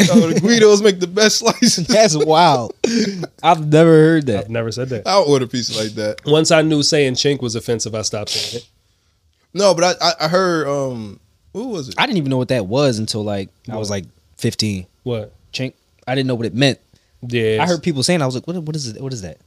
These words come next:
Speaker 3: Yeah, it's like, it's just a hood, like, "Yo, I'm going to the store," or whatever like that. Like, it's just,
Speaker 1: Let,
Speaker 3: that's
Speaker 1: let's
Speaker 3: what
Speaker 1: be,
Speaker 3: it
Speaker 1: let's be serious.
Speaker 2: I used to always say Chinese.
Speaker 1: Let's be serious. Like, you think they offended by, like, these words?
Speaker 3: I don't think
Speaker 2: Probably not.
Speaker 3: I don't think
Speaker 2: Probably
Speaker 1: Like, if, if,
Speaker 2: not as
Speaker 1: if
Speaker 2: much.
Speaker 1: you got an argument with an Italian man, you say, "Get the fuck out of here, Guido."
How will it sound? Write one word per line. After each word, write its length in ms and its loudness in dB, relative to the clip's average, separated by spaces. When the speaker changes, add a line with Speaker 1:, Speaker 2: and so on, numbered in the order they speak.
Speaker 3:
Yeah, 420 -6
it's 180 -4
like, 160 0
it's 140 -4
just 160 -4
a 80 0
hood, 180 -2
like, 180 -4
"Yo, 160 -4
I'm 100 -10
going 220 -6
to 100 -8
the 200 -8
store," 420 -8
or 80 -10
whatever 320 -6
like 180 -10
that. 220 -6
Like, 160 -10
it's 240 -10
just, 200 -16
Speaker 1:
Let, 80 -10
Speaker 3:
that's 100 -6
Speaker 1:
let's 120 0
Speaker 3:
what 40 -2
Speaker 1:
be, 60 0
Speaker 3:
it 140 0
Speaker 1:
let's 120 -4
be 120 -4
serious. 460 -8
Speaker 2:
I 60 2
used 140 2
to 40 4
always 200 2
say 100 0
Chinese. 380 -4
Speaker 1:
Let's 120 0
be 120 -4
serious. 400 -2
Like, 160 -6
you 100 -2
think 220 -4
they 140 -2
offended 380 -6
by, 320 -10
like, 160 -10
these 160 -6
words? 420 -8
Speaker 3:
I 100 2
don't 120 4
think 100 0
Speaker 2:
Probably 240 2
not. 200 -4
Speaker 3:
I 100 -2
don't 160 2
think 220 0
Speaker 2:
Probably 180 2
Speaker 1:
Like, 100 -16
if, 200 -4
if, 240 2
Speaker 2:
not 120 0
as 100 -2
Speaker 1:
if 60 0
Speaker 2:
much. 120 4
Speaker 1:
you 80 2
got 180 4
an 60 0
argument 380 0
with 100 0
an 80 -2
Italian 440 -2
man, 180 -4
you 60 -4
say, 300 -4
"Get 60 -10
the 60 -8
fuck 160 -6
out 140 -2
of 60 -4
here, 60 -6
Guido." 500 -4